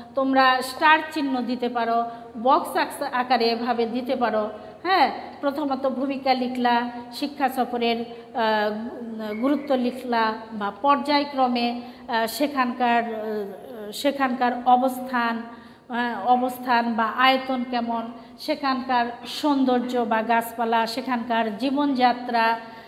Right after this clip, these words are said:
তারপরে হচ্ছে, আহ, সেখানকার সামাজিক অবস্থা, এরকমভাবে তোমরা পর্যায়ক্রমে লিখে যখন তোমাদের পয়েন্টগুলো লিখতে লিখতে শেষ হয়ে যাবে এবং প্রতিটা পয়েন্ট যে লিখবে তোমরা প্যারা করে লিখবে,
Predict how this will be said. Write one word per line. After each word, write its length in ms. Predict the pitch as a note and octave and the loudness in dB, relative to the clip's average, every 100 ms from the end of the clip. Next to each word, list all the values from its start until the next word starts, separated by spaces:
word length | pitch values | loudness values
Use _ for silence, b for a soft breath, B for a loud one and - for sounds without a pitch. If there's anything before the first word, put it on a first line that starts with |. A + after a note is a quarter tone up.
| B - | B 2
তারপরে 520 | B3 B3 B3 B3 A#3+ | 6 6 6 0 -2
হচ্ছে, 520 | B3 B3 B3 A#3+ A#3 A#3 B B B | -2 -6 -4 -2 -2 -4 B B B
আহ, 640 | A#3+ A3+ A3+ A3 A3 A3 | 0 4 6 4 4 0
সেখানকার 600 | G#3 D#4 D#4 C#4 B3 B3+ | -2 -2 0 0 0 -2
সামাজিক 600 | A#3+ - D#4 D#4 C#4 D4 | -2 0 4 4 2 0
অবস্থা, 600 | B3 A#3 A#3+ - B3+ A3+ A3 B B B | 0 0 -4 -4 0 0 -2 B B B
এরকমভাবে 600 | D#4+ F4 G4+ F#4+ F4 D#4+ D4+ | 0 2 0 0 0 0 0
তোমরা 240 | C#4+ C4+ | 2 2
পর্যায়ক্রমে 1000 | C4 D4+ D4+ D4+ G4 F#4+ D#4+ D4 C4+ C4 | 2 2 2 2 0 0 0 0 2 0
লিখে 540 | A#3 C4+ D4 - F#4+ A#4+ B4+ - B B B | 0 -2 -2 -2 2 2 0 -8 B B B
যখন 400 | A#3+ C4+ C4+ F#4 | 0 0 2 -2
তোমাদের 420 | D#4+ C#4+ C4+ C4+ C4 | 0 2 4 4 2
পয়েন্টগুলো 580 | C#4 D4+ F4+ D#4+ D#4 C4+ | 2 2 2 0 2 2
লিখতে 360 | B3+ D#4 - D#4 | 2 -2 -4 -4
লিখতে 360 | C#4+ - B3 | -4 -4 -6
শেষ 360 | A#3+ C4 C4 C4+ | -2 -2 0 0
হয়ে 140 | C4 | -2
যাবে 280 | A#3+ A#3+ A3+ | 2 2 4
এবং 220 | A#3 A#3 A#3+ | 2 0 -4
প্রতিটা 440 | F4+ - G4+ F#4+ E4+ - | -4 -2 0 0 -2 2
পয়েন্ট 460 | C4+ C#4 D4+ D4+ B3+ | 4 6 4 -2 -2
যে 120 | C4 | -2
লিখবে 440 | A#3 G#3+ G#3 C#4 B4 B B - | -2 -4 -2 -2 -2 B B -10
তোমরা 280 | A#3 G#3 G#3+ - | -8 -4 -6 0
প্যারা 280 | C4+ C#4 D4 | 6 6 6
করে 240 | D4 B3+ | 2 -2
লিখবে, 480 | A#3 G#3+ - G3 | -2 -4 -8 -10